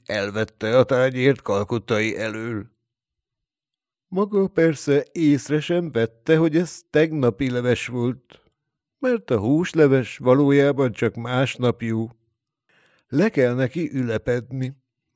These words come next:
magába kell szállani, mint annak az embernek, aki mindenféle ál és hamis dolgokért felforrott életében. Akkor jön meg a húslevesnek is az igazi zabata,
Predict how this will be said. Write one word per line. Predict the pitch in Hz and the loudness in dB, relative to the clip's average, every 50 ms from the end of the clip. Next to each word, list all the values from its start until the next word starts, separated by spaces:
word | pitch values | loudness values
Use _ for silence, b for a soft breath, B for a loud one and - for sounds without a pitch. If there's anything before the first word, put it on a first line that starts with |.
| _ _ _ | _ _ _
magába | - 107 113 127 135 127 147 143 143 143 135 147 143 | -8 -2 -2 -2 0 0 0 0 0 0 0 0 0
kell | - 147 147 135 139 143 | 2 2 2 4 4 2
szállani, | 127 - - 127 131 131 127 123 127 131 135 135 131 - - _ _ _ _ _ - | 2 2 2 2 2 2 0 0 0 -2 -2 -2 -4 -8 -10 _ _ _ _ _ -8
mint | - 117 117 120 - | -6 -4 -4 -4 -4
annak | - 160 147 147 147 156 156 151 - | -2 -2 -2 0 0 0 -2 0 0
az | 170 147 | 0 0
embernek, | - 151 143 139 135 127 147 147 147 143 151 147 135 - | 0 -2 -4 -2 0 2 2 2 2 2 0 -4 -4 -2
aki | 143 131 - 131 131 120 95 - - | -4 -4 -2 -4 -4 -6 -6 -12 -8
mindenféle | - 139 151 165 165 165 151 156 156 156 139 - 151 143 135 131 127 123 113 101 98 _ _ | -4 -4 -4 -2 -2 2 2 2 2 2 0 0 0 0 0 0 -2 -4 -4 -6 -12 _ _
ál | - 170 175 175 170 170 165 160 156 151 | -2 2 2 4 4 4 4 4 2 0
és | 127 - - 165 151 147 127 - - - - - | -2 -2 0 0 0 0 0 -4 -10 -16 -12 -6
hamis | 98 110 120 127 135 139 120 - - - - | -2 -2 0 2 2 0 0 -2 -6 -6 -2
dolgokért | 139 131 135 147 135 120 131 131 - 131 135 135 135 127 - _ _ | 2 4 4 4 4 2 0 0 0 0 0 0 0 0 -2 _ _
felforrott | _ _ - 110 104 113 131 135 131 104 98 135 139 139 127 127 139 143 139 127 - | _ _ -4 -2 0 2 4 2 2 2 2 2 2 2 2 2 2 2 2 0 -2
életében. | - 123 139 131 123 123 123 113 - 131 127 131 135 - - 123 110 - 123 _ _ _ _ _ _ _ _ _ _ _ _ _ _ _ _ _ _ _ _ _ _ _ _ _ | -8 -6 -4 -2 0 0 0 0 0 0 -2 -2 -2 -2 -4 -6 -6 -6 -12 _ _ _ _ _ _ _ _ _ _ _ _ _ _ _ _ _ _ _ _ _ _ _ _ _
Akkor | - 123 127 123 - _ _ - 156 175 190 190 | 0 2 2 2 2 _ _ -2 2 2 2 2
jön | 190 190 190 190 | 2 0 0 0
meg | 190 196 190 - | 0 0 0 0
a | 160 185 | 2 2
húslevesnek | 190 190 214 208 196 - - 185 180 180 190 170 - - 175 170 - | 2 2 0 0 -2 0 0 2 2 2 2 0 0 -2 -4 -4 -2
is | 170 147 147 | -4 -2 0
az | 160 151 - - _ | 0 0 -2 -4 _
igazi | - 143 147 135 143 165 165 143 170 | -4 -4 -2 0 2 2 2 2 0
zabata, | 165 135 139 135 135 139 147 147 - 139 123 113 | 0 2 2 2 2 2 0 0 -2 -4 -4 -4